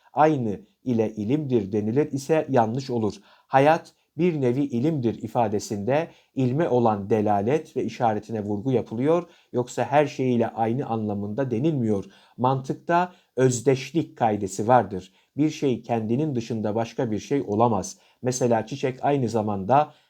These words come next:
hem çiçek hem böcek olamaz. Hayat aynı şekilde aslı ve zatı itibariyle hem ilim hem kudret olamaz. Demek burada hayatın sıfatları olan işaret ve delaleti mevzu bahistir. Yoksa zatilik ve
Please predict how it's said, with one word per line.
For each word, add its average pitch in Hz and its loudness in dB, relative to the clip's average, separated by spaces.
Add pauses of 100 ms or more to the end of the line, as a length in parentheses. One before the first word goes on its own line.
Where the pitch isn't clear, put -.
hem 143 2
çiçek 139 -8
hem 131 -2
böcek 113 -2
olamaz. 104 0 (200)
Hayat 131 0
aynı 143 2
şekilde 110 -6
aslı 143 -6
ve 110 2
zatı 117 -2
itibariyle 143 0 (240)
hem 151 2
ilim 135 -2
hem 139 -2
kudret 120 -4
olamaz. 120 2 (260)
Demek 135 -2
burada 123 2
hayatın 113 0 (240)
sıfatları 127 -2
olan 117 2
işaret 120 -2
ve 110 -2
delaleti 104 0
mevzu 107 -2
bahistir. 156 -4 (240)
Yoksa 110 2
zatilik 117 2
ve 101 0